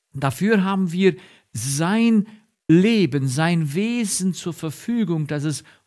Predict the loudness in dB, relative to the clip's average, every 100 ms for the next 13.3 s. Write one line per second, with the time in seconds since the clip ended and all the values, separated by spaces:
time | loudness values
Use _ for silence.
0 | _ 0 4 4 2 -2 -2 0 0 0
1 | -4 -4 -2 -2 -4 -14 -20 _ -2 2
2 | 4 6 4 2 -2 -14 -8 -2 4 4
3 | 4 -4 -20 _ _ -2 0 0 -2 -8
4 | -18 _ _ -4 2 4 4 2 0 -2
5 | -8 _ -4 2 2 2 -2 -2 -2 0
6 | -2 -2 -4 -2 0 2 2 -2 -12 _
7 | _ -8 -6 -2 2 4 2 0 -6 -6
8 | -2 0 -2 -6 -12 -10 -12 -10 -10 -8
9 | -4 -2 -4 -6 -8 -8 -10 -20 _ _
10 | -4 -2 -2 -6 -12 -18 -20 _ _ _
11 | _ _ _ _ 2 2 2 0 0 2
12 | 0 -2 -14 _ -6 -4 -2 0 4 4
13 | 4 2 0